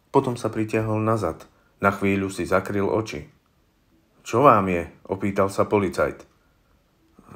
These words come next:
"Myslím, že mi je trochu zle. Možno by bolo dobre, keby ste mi podali ruku." Policajt pozrel po ulici.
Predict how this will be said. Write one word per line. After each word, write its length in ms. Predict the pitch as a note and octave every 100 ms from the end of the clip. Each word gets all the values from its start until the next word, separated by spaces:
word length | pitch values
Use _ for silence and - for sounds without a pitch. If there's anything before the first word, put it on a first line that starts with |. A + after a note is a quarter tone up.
| -
"Myslím, 480 | D2+ G#2 B2 A#2+ A#2
že 160 | B2
mi 160 | A#2 A#2
je 80 | A#2
trochu 320 | B2 A#2 B2
zle. 400 | A2+ A#2+ G#2 - - _ _ _ _ -
Možno 320 | A#2 C3 B2+
by 80 | B2+
bolo 320 | B2+ A2 F2
dobre, 480 | A2+ B2 B2 - -
keby 220 | - A#2 A#2
ste 160 | -
mi 160 | B2 A2+
podali 400 | A#2+ A#2+ A#2 B2
ruku." 320 | C3+ C3 - - _ _ _ _ _ _ _ _ _ _ - - _ -
Policajt 480 | C3+ C3 A2 G2+
pozrel 400 | - A2+ A2+ A2+
po 200 | A2 B2 A#2
ulici. 480 | F#2 E2+ - D2